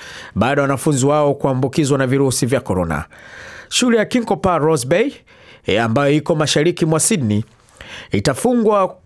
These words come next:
kwa kuji-, kupisha usafi, eh, kufanyika na kufuatilia walioambukizwa, kwani wanafunzi wawili wa mwaka wa saba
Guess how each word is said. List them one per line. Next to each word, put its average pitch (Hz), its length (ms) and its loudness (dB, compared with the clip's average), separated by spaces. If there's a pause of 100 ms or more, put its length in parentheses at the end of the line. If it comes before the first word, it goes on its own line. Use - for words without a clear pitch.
(120)
kwa 190 180 2
kuji-, 185 300 -2
kupisha 214 440 0
usafi, 160 600 0 (420)
eh, 113 320 2
kufanyika 151 640 -2
na 95 120 -2
kufuatilia 156 520 0
walioambukizwa, 139 880 0 (360)
kwani 123 180 0
wanafunzi 139 420 2
wawili 160 280 2
wa 185 120 2
mwaka 165 320 0
wa 151 100 0
saba 160 460 0